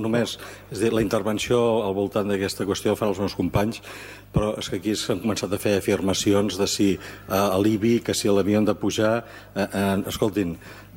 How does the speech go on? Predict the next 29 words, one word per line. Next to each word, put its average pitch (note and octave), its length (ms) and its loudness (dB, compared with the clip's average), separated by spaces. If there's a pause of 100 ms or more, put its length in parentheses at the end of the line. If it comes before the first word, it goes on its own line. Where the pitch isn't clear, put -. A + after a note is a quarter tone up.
(160)
la G#2+ 160 2
revisió A2+ 260 2
catastral B2+ 840 0
no A2+ 120 -2
sé A2+ 160 -2
quants G#2 200 -2
anys G2 140 -2
fa A2 140 0
que A2 80 -2
s'ha F#2 160 -2
de F#2 80 -2
fer, A2+ 240 0 (180)
senyor F#2+ 220 -6
secretari, F#2+ 480 2
senyor G2 240 0
interventor, F#2+ 400 0
vostè F#2 160 -4
se'n G2 160 -2
recorda? F#2+ 400 0 (500)
Se - 120 -8
m'ha F#2+ 120 0
fa G#2 140 0
vuit F#2 240 -2
anys G2+ 160 2
ja G#2 100 2
que G2+ 60 0
l'havien F#2+ 260 2
d'haver F#2 220 0
fet. A#2 180 2